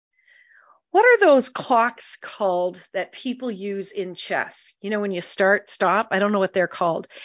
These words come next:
but imagine if we had one, and every time we started to look for one, we hit that, <laughs> we hit that clock. I really wonder if you did that for one day,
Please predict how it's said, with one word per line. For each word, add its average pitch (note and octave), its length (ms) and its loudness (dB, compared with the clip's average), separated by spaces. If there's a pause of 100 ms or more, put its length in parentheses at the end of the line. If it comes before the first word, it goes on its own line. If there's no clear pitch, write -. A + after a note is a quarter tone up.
(120)
but C4 100 4
imagine E4 480 2
if D4 220 -6
we A#3+ 100 -6
had G3+ 260 -4
one, E3 300 -12 (420)
and A3+ 220 -2
every C#4+ 260 0
time C4 300 -4
we A3 100 -6
started G#3 420 -4
to G#3+ 100 -8
look G3+ 240 -2
for G3 180 -4
one, E3 300 -6
we G#3+ 100 0
hit B3+ 300 -2
that, G3 180 2 (180)
<laughs> - 160 -20
we B3+ 200 2
hit D#4 320 0
that - 260 -4
clock. - 420 -6 (800)
I C#4 180 0
really D4 520 -6
wonder A#3+ 680 -6 (360)
if A3+ 240 -2
you A3+ 160 -6
did B3+ 320 -2
that G3+ 360 -2
for G3 200 -8
one B3+ 560 -6
day, F#3+ 540 -6